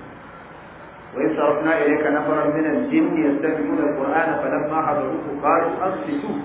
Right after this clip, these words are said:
falamma qudiya wallaw ila qawmihim munzirina qalu inna sami'na kitaban unzila min ba'di Musa musaddiqan lima bayna yadayhi yahdi ila al-haqqi wa ila tariqin mustaqim."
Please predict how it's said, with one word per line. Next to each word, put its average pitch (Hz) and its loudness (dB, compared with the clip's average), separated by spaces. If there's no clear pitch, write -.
falamma 160 2
qudiya 156 0
wallaw 143 4
ila 143 6
qawmihim 147 2
munzirina 147 0
qalu 147 2
inna 156 -4
sami'na 143 -2
kitaban 147 0
unzila 147 4
min 147 0
ba'di 147 0
Musa 160 -4
musaddiqan 156 -4
lima 147 -2
bayna - -2
yadayhi 175 -4
yahdi 180 4
ila 170 -2
al-haqqi 160 0
wa 160 0
ila 151 2
tariqin 147 0
mustaqim." 131 -4